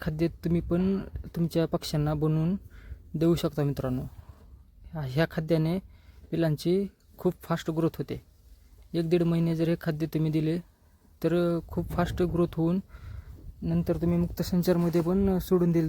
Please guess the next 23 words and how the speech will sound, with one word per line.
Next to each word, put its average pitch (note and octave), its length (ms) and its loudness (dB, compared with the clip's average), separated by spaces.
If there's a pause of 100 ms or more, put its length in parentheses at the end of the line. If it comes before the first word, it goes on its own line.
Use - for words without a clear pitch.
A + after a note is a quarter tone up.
तर F3 60 -6
चालतं D#3 320 -2
मित्रांनो. - 640 -8 (520)
तुमच्या E3 220 0 (420)
<clears throat> F#3 320 4
पिल्लांना E3 320 0
काहीच E3+ 320 -2
होणार D#3+ 240 0
नाही D3 180 0
मित्रांनो. C3+ 380 -4 (800)
या E3 100 -6
खाद्यामध्ये E3+ 480 2 (760)
प्रोटीन F3+ 380 2
जास्त F3 260 0
असल्यामुळे E3 540 2 (1400)
पिल्लांची D#3+ 460 0
ग्रोथ D#3+ 360 -4 (100)
खूप - 160 -4 (100)
फास्ट - 280 -6
होते D#3+ 200 -2
मित्रांनो C#3 440 -2
ह्या C3 160 -4
खाद्यामुळे. C3 460 0